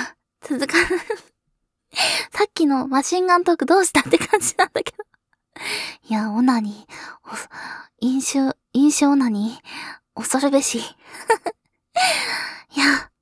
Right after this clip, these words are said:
めちゃくちゃ、めちゃくちゃ気持ちよかったです。また、したいな。<laughs>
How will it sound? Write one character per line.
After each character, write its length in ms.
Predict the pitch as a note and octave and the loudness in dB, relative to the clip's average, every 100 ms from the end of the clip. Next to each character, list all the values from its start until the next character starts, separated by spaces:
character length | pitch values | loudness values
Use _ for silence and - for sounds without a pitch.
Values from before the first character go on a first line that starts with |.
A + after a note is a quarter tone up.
| _ _ _ _ | _ _ _ _
め 80 | _ | _
ち 80 | - | -16
ゃ 40 | |
く 100 | - | -12
ち 100 | - | -8
ゃ、 40 | D4+ - - _ | -8 -10 -16 _
め 60 | D#4+ | -8
ち 80 | |
ゃ 60 | E4+ | -8
く 80 | - | -6
ち 80 | F4 | -8
ゃ 60 | |
気 140 | - E4 | -6 -6
持 140 | D4+ | -6
ち 140 | - | -4
よ 60 | E4+ | -4
か 120 | - | -2
っ 40 | E4+ | -6
た 120 | D4+ | -6
で 160 | D4+ | -8
す。 180 | - - _ _ _ - - - - _ _ _ _ _ _ _ _ _ _ _ _ _ _ | -10 -14 _ _ _ -18 -18 -18 -20 _ _ _ _ _ _ _ _ _ _ _ _ _ _
ま 120 | C#4+ | -10
た、 280 | - C#4+ D4+ _ _ _ _ _ | -6 -6 -6 _ _ _ _ _
し 120 | - - | -20 -4
た 160 | D4+ | -2
い 80 | C#4+ | -2
な。 220 | B3+ B3+ | -4 -8
<laughs> 80 | - | -12